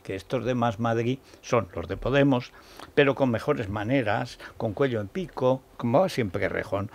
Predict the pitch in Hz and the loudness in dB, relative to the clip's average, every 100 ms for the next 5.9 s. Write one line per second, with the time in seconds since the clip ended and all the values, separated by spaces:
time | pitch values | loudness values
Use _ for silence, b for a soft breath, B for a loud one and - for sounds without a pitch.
0 | B - 131 107 151 160 92 - 92 - | B 0 0 2 2 2 -2 -4 -4 -2
1 | 156 - B B B 123 117 107 - 101 | -4 -4 B B B 0 0 -2 -4 -6
2 | - 87 - 95 151 202 170 165 143 151 | -6 -8 -4 -2 2 4 4 4 4 2
3 | 156 135 110 107 87 - 143 170 165 151 | 0 -2 -6 -6 -8 -6 2 4 4 0
4 | - 95 92 95 92 131 - 165 - 165 | 0 -2 0 -2 -2 2 6 6 4 0
5 | 123 127 131 - 127 101 95 - 85 | 0 0 0 0 0 -2 -4 -4 -6